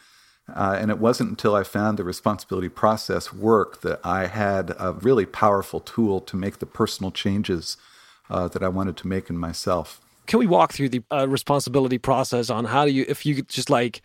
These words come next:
Speaker 2: if you give a couple of minute introduction to people who don't know anything about the responsibility process, so what, what is it?
Speaker 1: So the responsibility process is a,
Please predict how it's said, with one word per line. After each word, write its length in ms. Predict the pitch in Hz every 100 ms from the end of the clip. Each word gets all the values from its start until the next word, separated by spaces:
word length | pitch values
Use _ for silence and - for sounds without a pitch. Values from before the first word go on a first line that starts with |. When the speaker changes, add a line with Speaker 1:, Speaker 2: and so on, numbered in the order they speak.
| _ _ _ _ -
Speaker 2:
if 140 | 147
you 80 | 160
give 220 | 165 139
a 300 | 139 131 120 -
couple 280 | 170 165
of 80 | 143
minute 280 | 135 135 120
introduction 640 | 131 131 117 131 131 - 120
to 80 |
people 280 | - 131 131
who 120 | 117
don't 280 | 127 143 135
know 220 | 135 131 -
anything 300 | 156 156 135
about 280 | 113 107 101
the 60 |
responsibility 760 | 107 - 110 104 104 101 98 95
process, 500 | - 113 101 - 104
so 180 | 107 104
what, 280 | - 170 -
what 240 | 147 131
is 240 | 101 110
it? 140 | 90 78 _ _ _ _ _ _
Speaker 1:
So 160 | -
the 80 | 120
responsibility 560 | 120 - 156 - 170 131
process 680 | - 117 127 - 107 95 107
is 180 | 101
a, 340 | 104 101 95